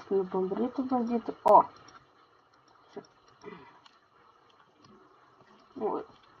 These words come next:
так, що я тут получаю? Я тут получаю цей. Продаю я Оркалерго, Оркала. Давайте по приколу, е, цей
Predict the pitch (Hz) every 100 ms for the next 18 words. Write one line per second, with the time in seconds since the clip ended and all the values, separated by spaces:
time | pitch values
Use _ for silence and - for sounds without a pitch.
0 | - 226 - - 262 262 240 208 190 -
1 | 170 175 180 175 175 202 202 190 180 -
2 | - 277 - - 220 - 330 339 - -
3 | - - - - 226 220 240 269 - -
4 | 233 220 - - 240 262 - 247 233 220
5 | 202 208 - 214 - 220 214 277 440 370
6 | - - - _ _ _ - - - -
7 | 214 233 - 254 240 226 220 - 254 262
8 | - - - 208 202 196 - - - _
9 | _ - - - _ _ - - - -
10 | - 247 269 349